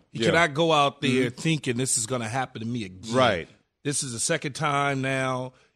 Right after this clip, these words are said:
Speaker 1: in two seasons that he's come up with an injury. College, he came up with injuries. So if it plays a <clears throat> if it plays a strong part in his mind, then he'll never come back from it and be the same quarterback that he was prior to the injury. So he's gotta get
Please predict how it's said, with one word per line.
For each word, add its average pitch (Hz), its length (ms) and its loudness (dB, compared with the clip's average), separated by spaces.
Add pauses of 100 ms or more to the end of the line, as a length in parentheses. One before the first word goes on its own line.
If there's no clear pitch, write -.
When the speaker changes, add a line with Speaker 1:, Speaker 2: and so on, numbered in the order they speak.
(140)
Speaker 1:
in 131 180 -2
two 170 220 -2
seasons 123 680 -2
that 120 180 -4
he's 117 160 -6
come 135 180 -4
up 120 100 -8
with 120 140 -10
an 127 80 -4
injury. 147 340 -2 (840)
College, 151 640 6
he 113 80 -20
came 123 240 -4
up 135 100 -4
with 151 120 -2
injuries. 107 420 -2 (280)
So 151 140 2
if 135 100 2
it 180 140 0
plays 214 320 4
a 165 80 -2
<clears throat> 254 380 2 (140)
if 156 140 -4
it 214 100 0
plays 196 240 6
a 143 60 0
strong 175 340 4
part 165 320 4 (320)
in 175 140 6
his 135 140 4
mind, 190 400 8
then 165 80 4
he'll 226 160 4
never 190 300 4
come 160 280 -2
back 214 220 4
from 151 240 2
it 139 120 -2 (300)
and 160 160 2
be 185 140 2
the 165 100 4
same 175 320 6
quarterback 165 600 6 (280)
that 170 140 8
he 165 80 2
was 165 320 8
prior 151 320 6
to 180 100 -10
the 190 120 0
injury. 202 300 -2
So 151 200 2
he's 220 160 0
gotta 202 220 6
get 165 360 0